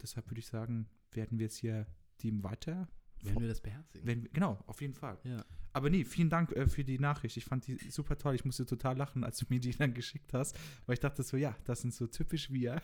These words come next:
Speaker 1: <laughs>
Speaker 2: Ja, das ist,
Speaker 1: So
Speaker 2: ja, das
Speaker 1: einfach
Speaker 2: stimmt. Das
Speaker 1: drauf
Speaker 2: passt uns.
Speaker 1: losreden irgendwie. Aber
Speaker 2: Kommt schon was
Speaker 1: eben,
Speaker 2: bei rum.
Speaker 1: man stell dir mal vor, wir sagen jetzt mal, „Hey, nächste Woche, wir reden über,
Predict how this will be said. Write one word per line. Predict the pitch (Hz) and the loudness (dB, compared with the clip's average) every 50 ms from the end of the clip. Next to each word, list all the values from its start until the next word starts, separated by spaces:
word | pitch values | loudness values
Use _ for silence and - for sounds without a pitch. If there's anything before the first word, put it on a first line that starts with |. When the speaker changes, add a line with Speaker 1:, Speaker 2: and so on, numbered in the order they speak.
| - - | -2 -4
Speaker 1:
<laughs> | 185 - - 196 - - - - | -4 -2 -2 -6 -6 -6 -6 0
Speaker 2:
Ja, | 123 143 | 2 2
das | 139 135 - | 2 2 0
ist, | 170 151 - | -2 -4 -4
Speaker 1:
So | - | -2
Speaker 2:
ja, | 143 139 156 147 123 123 | 2 4 6 6 6 6
das | 147 143 - | 4 4 4
Speaker 1:
einfach | 165 165 107 104 | 4 2 2 2
Speaker 2:
stimmt. | - - | -2 -6
Das | 117 110 | -6 -4
Speaker 1:
drauf | 139 143 | 2 2
Speaker 2:
passt | 156 147 - | 2 2 2
uns. | 220 240 208 - | 0 0 0 0
Speaker 1:
losreden | - 180 190 196 185 185 185 175 | 0 0 0 0 2 0 0 0
irgendwie. | - 160 160 160 160 151 151 151 147 147 - - - - - - - - _ _ | -2 -2 -4 -4 -4 -4 -4 -4 -4 -6 -8 -14 -20 -20 -20 -20 -20 -20 _ _
Aber | - 139 139 139 139 139 | 0 2 4 4 4 4
Speaker 2:
Kommt | 120 147 123 | 2 0 0
schon | - 113 | -2 0
was | 107 - | 2 2
Speaker 1:
eben, | - 160 135 | 4 4 2
Speaker 2:
bei | 117 160 | 2 0
rum. | 160 147 156 | -2 -4 -2
Speaker 1:
man | - 135 143 | -2 0 0
stell | 147 - 165 | 2 2 4
dir | 170 175 | 4 6
mal | 165 160 151 | 4 4 2
vor, | - - 170 165 143 | 2 2 2 2 4
wir | 143 139 120 | 2 0 0
sagen | 120 127 143 147 | 0 0 0 0
jetzt | 143 135 - - | 0 -2 -2 -4
mal, | - 131 127 127 123 123 117 - | -4 -4 -4 -2 -4 -6 -6 -6
„Hey, | 113 117 123 127 120 113 - - - - - - - - - - - - | -6 -2 0 0 0 -2 -4 -14 -20 -20 -20 -20 -20 -20 -20 -20 -16 -14
nächste | - 127 - - - 120 110 | -12 -8 -6 -4 -6 -2 -2
Woche, | 113 110 107 - 110 107 104 104 101 - | -2 -4 -2 -2 -2 -2 -2 -2 -4 -4
wir | 110 110 104 | -6 -6 -4
reden | 110 110 107 110 110 | -2 -2 0 0 0
über, | - 104 101 101 98 98 98 98 104 | -2 -2 -4 -4 -2 -2 -4 -6 -8